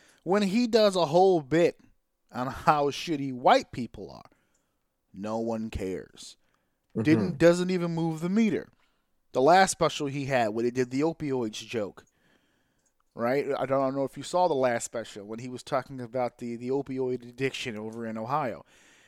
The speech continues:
Speaker 1: and
Speaker 2: Mm-hmm.
Speaker 1: how it reminded him of the crack epidemic back in the eighties with the blacks.
Speaker 2: Right.
Speaker 1: And he said, "And, and I sympathize with you white folks, because when I see these white folks on opioids," and he pauses and he goes, "I don't give a fuck either." <laughs> He's like,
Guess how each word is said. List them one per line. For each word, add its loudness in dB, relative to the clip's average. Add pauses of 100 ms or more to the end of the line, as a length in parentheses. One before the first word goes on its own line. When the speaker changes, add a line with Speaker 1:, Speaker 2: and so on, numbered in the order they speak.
Speaker 1:
and -6
Speaker 2:
Mm-hmm. 0
Speaker 1:
how 4
it 0
reminded 2
him -4
of -12
the -10
crack 2
epidemic -2
back 0
in -6
the -4
eighties -4
with -14
the -20
blacks. -8 (480)
Speaker 2:
Right. 6
Speaker 1:
And -4
he -4
said, 2
"And, 0
and 0
I 4 (120)
sympathize -2
with -10
you -4
white 4
folks, -4
because -6
when -4
I -4
see -10
these -6
white -4
folks -6
on -6
opioids," -4
and -8
he -10
pauses -6
and -12
he -6
goes, -6 (640)
"I -2
don't -8
give -4
a 0
fuck 2
either." -2 (500)
<laughs> -12
He's 4
like, 12